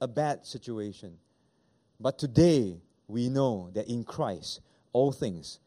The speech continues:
have become new. Lord, we may have had a mentality of always blaming someone else, looking at our parents or judging them and even our grandparents or our great-grandparents and all to say,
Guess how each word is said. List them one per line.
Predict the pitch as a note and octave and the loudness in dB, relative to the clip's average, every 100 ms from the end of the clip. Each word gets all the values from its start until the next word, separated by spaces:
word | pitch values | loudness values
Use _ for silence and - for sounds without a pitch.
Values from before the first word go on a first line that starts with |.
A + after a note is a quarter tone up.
| _ - | _ -12
have | F#2+ | -8
become | F#2+ - F2 E2 | -6 -6 -8 -8
new. | E2+ D#2 _ _ _ _ _ _ _ _ _ _ _ _ | -12 -14 _ _ _ _ _ _ _ _ _ _ _ _
Lord, | B2 D#3+ G#3 | 4 6 6
we | F#3+ | 4
may | F3+ F#3 | 2 4
have | F3+ | 4
had | E3+ F3+ | 4 4
a | F3+ | 6
mentality | E3+ E3+ - F#3+ G3+ G#3 G#3+ F#3 | 4 2 4 4 4 4 4 4
of | C#3 | 6
always | E3 A3 A#3+ A#3+ E3 | 6 8 8 4 0
blaming | C#3+ A3+ A#3 C4 B3+ B3 | -4 -2 2 2 4 2
someone | - A3 G#3 G#3+ | 2 0 2 2
else, | G#3+ D#3 - - - - - | 0 -2 -6 -14 -16 -20 -8
looking | F#3 A3+ A#3+ A3+ | 2 2 4 2
at | F#3+ | 6
our | F3+ F3 | 8 6
parents | - G3+ G#3 A3+ A3 F#3 - | 2 0 4 4 4 2 2
or | F3+ F3 - - B2+ | 6 6 2 -10 0
judging | F3+ A3 F#3 B3 | 4 4 4 2
them | A3+ A3+ F#3+ | 4 4 2
and | F3+ | 0
even | F#3+ G3 | 0 4
our | F3+ E3 | 6 6
grandparents | D3 G3+ G#3 - F#3 F#3+ G3+ G3+ D#3+ | 4 2 2 -2 -2 0 2 2 2
or | F3+ E3+ E3 | 4 6 4
our | E3 | 0
great-grandparents | C3+ D#3+ G3+ D#3 F#3+ F#3 F3 F#3 F#3+ F3 | 0 0 0 0 0 0 0 2 2 -2
and | D#3+ | 0
all | F3 | 0
to | F3+ | 0
say, | D#3 - | 0 -2